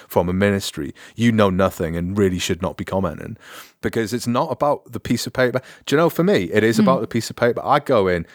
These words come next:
Speaker 1: tick the boxes and leave, but I know that my experience is not the same as everybody else's. And I think that is the thing that's disturbing, is that we talk about integration, we talk about it, uh, to the ends of the earth, we don't know what it fucking means, we can never define what it is.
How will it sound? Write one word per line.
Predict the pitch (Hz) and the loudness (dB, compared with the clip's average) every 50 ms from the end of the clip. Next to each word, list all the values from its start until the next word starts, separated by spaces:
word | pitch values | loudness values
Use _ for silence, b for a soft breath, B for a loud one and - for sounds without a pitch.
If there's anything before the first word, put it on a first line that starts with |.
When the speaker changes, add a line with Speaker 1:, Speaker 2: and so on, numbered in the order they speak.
| B B | B B
Speaker 1:
tick | - - 147 - | -2 -2 0 0
the | 143 - | 0 0
boxes | 135 110 - - - - 90 80 | 0 0 0 -2 -4 -4 -4 -4
and | 85 87 87 90 | -4 -6 -6 -2
leave, | 101 113 110 107 - - b b b b | -2 0 0 -2 -4 -6 b b b b
but | - 101 | 2 4
I | 117 127 | 4 4
know | 113 101 107 107 104 98 90 | 4 4 4 2 2 2 2
that | 95 95 82 92 | 0 -2 0 0
my | 95 95 90 | 0 2 2
experience | 87 85 - - - 95 92 95 92 87 82 - | 0 -2 -6 -6 -4 -2 0 0 -2 -4 -6 -8
is | 87 82 | -8 -4
not | 92 95 87 - | -2 -2 -2 -2
the | 98 | -4
same | - - 95 90 85 85 | -6 -4 -2 -2 -2 -2
as | 85 87 | -2 -4
everybody | 85 - 90 82 87 82 85 85 | -4 -4 -6 -8 -8 -6 -6 -6
else's. | 82 85 90 - - - - - B B B B B | -8 -8 -10 -12 -12 -14 -14 -16 B B B B B
And | 95 98 | -2 0
I | 98 | 0
think | - - 107 90 90 92 92 | 2 2 0 -2 -2 -2 0
that | 117 127 117 - | 2 2 2 2
is | 107 95 92 | -2 -4 -4
the | 98 92 | -4 -4
thing | - 95 87 87 | -4 -4 -4 -4
that's | 76 - - | -4 -6 -8
disturbing, | - - - - 101 98 95 90 87 87 82 - - B B B B | -8 -8 -6 -4 -2 0 0 0 -2 -4 -8 -12 -12 B B B B
is | B 95 92 | B 0 2
that | 104 101 92 | 2 2 2
we | 95 | 0
talk | - - - 139 143 139 - - | -4 0 2 4 4 4 4 2
about | 131 110 90 87 | 2 4 4 2
integration, | 82 82 - - 80 80 82 - - - 101 - B B B B | 0 -2 -4 -4 -4 -4 -4 -6 -8 -10 -12 -14 B B B B
we | - - | -10 -10
talk | - - - 143 135 - | -6 -2 0 2 2 2
about | - - 110 90 87 87 85 | 2 2 2 4 4 2 -2
it, | - - - | -6 -8 -6
uh, | - 117 | -6 -6
to | 101 - - | -4 -4 0
the | 98 107 | 2 4
ends | 120 120 104 | 4 2 2
of | 95 107 | 0 0
the | 107 101 | 2 2
earth, | 90 85 - - B B B B B | 2 0 -4 -8 B B B B B
we | - - _ | -16 -4 _
don't | - 110 107 107 | 2 2 4 4
know | 104 98 | 4 4
what | 101 - | 4 2
it | - | 2
fucking | - 92 - - 87 82 | 0 0 0 0 0 -4
means, | 82 82 82 82 - - - | -2 -4 -4 -4 -6 -6 -6
we | 87 | -4
can | - 85 87 | -2 0 2
never | 113 131 120 104 | 4 4 4 2
define | 92 98 87 - - 87 85 87 82 | 0 -4 -4 -2 0 0 0 0 -2
what | 82 82 82 | -4 -4 -4
it | 80 85 | -4 -4
is. | 82 78 - - | -4 -4 -6 -10